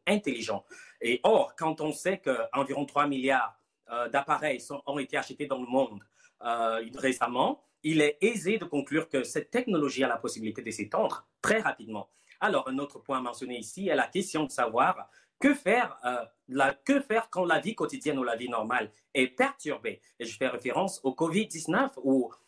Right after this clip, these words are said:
à d'autres défis, euh, tant, euh, sanitaires que sécuritaires, et cetera. Le métavers a donc ressurgi en partie, euh, favorisé par cette, euh, euh, conjoncture sanitaire particulière et a permis d'abolir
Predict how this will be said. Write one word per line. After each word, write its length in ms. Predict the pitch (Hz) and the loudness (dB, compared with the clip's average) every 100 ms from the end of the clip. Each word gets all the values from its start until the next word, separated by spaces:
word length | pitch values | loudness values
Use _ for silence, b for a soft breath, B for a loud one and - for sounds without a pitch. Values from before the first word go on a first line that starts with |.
| B | B
à 80 | 127 | -2
d'autres 180 | 123 135 | 0 2
défis, 460 | 135 123 - 180 139 | 0 -2 -4 0 2
euh, 180 | 120 | 2
tant, 300 | 110 143 131 - b - | 0 0 0 -2 b -4
euh, 60 | |
sanitaires 460 | 120 147 139 151 175 | 0 0 0 -2 -2
que 100 | 160 | -4
sécuritaires, 420 | 156 - 123 175 | -10 -8 -4 -2
et 80 | 160 | -2
cetera. 540 | - 135 127 120 208 - _ _ | -4 -8 -4 0 -2 -2 _ _
Le 160 | 135 135 | 4 6
métavers 640 | 156 285 220 - 139 - | 6 4 2 2 0 0
a 60 | 123 | -2
donc 220 | 120 110 | -2 -4
ressurgi 580 | 110 247 - 147 - 127 | 0 0 0 -8 -6 -6
en 80 | 120 | -2
partie, 500 | 120 - - 131 120 b b 110 | -4 -6 -6 -6 -6 b b 0
euh, 100 | 113 | 2
favorisé 480 | 143 139 131 135 | 2 2 2 0
par 180 | 139 123 | 2 0
cette, 280 | - 131 - | 2 -2 0
euh, 180 | 113 104 - _ _ 113 | -2 -2 -6 _ _ 2
euh, 140 | 110 | 2
conjoncture 580 | 107 190 170 160 151 143 | 4 4 4 0 0 0
sanitaire 500 | - 131 123 120 110 | 2 0 0 0 0
particulière 640 | 127 156 135 123 113 139 | 0 -2 -4 -2 0 0
et 140 | 131 135 | 2 2
a 60 | |
permis 400 | 139 139 123 135 | 2 -4 -4 -6
d'abolir 580 | 135 185 196 160 139 233 | 0 0 0 -4 -4 -4